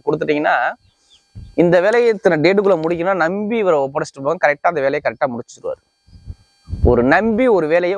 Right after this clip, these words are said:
ஒப்படைக்கலாம். எந்த ஒரு மனசுக்குள்ள ஒரு கலங்கமோ ஒரு இதோ இருக்காது. ஆனா ஒரு விஷயத்த நினைச்சிட்டாருன்னா அந்த விஷயத்தை எப்படியாச்சும் அடைஞ்சிருவார். இதுதான் இவருடைய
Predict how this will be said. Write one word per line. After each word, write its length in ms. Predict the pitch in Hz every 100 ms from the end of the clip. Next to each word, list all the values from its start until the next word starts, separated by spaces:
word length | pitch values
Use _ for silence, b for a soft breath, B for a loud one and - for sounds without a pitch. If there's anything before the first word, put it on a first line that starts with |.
| 147
ஒப்படைக்கலாம். 520 | - 156 131 143 202 135
எந்த 280 | 143 185 196 214 185
ஒரு 160 | 165 143 123 107 87 67 - _ _ _ _ _ _ - 117
மனசுக்குள்ள 440 | 160 175 170 180 170
ஒரு 80 | 123
கலங்கமோ 520 | 139 156 151 147 135 143 147 -
ஒரு 120 | 127 117
இதோ 120 | 127 147
இருக்காது. 300 | 131 127 120 180 117
ஆனா 120 | 185 - b b b _ 127
ஒரு 100 | 127 127
விஷயத்த 340 | 170 220 214 147
நினைச்சிட்டாருன்னா 680 | 147 170 160 147 113 107 135 156 -
அந்த 120 | 131 123 117
விஷயத்தை 300 | 175 180 143 131
எப்படியாச்சும் 680 | _ _ 170 156 139 180
அடைஞ்சிருவார். 440 | 135 135 127 117 95
இதுதான் 240 | 113 135 160
இவருடைய 300 | 123 113